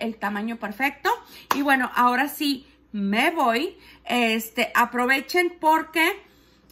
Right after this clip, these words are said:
nunca antes habían sido tantos días. Este, nunca <laughs> antes habían sido tantos descuentos.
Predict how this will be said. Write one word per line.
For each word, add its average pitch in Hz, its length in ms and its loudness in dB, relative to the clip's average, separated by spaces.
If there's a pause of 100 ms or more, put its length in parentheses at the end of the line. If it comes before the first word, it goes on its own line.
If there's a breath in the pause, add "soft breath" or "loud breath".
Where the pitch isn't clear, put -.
nunca 330 460 4
antes 330 260 -2
habían 277 260 0
sido 269 200 -2
tantos 233 380 -4
días. 247 500 0 (360 soft breath)
Este, 233 600 -2
nunca 339 420 0
<laughs> 370 80 -2
antes 339 280 -2
habían 269 280 -2
sido 277 240 -4
tantos 269 560 -2
descuentos. 247 960 -4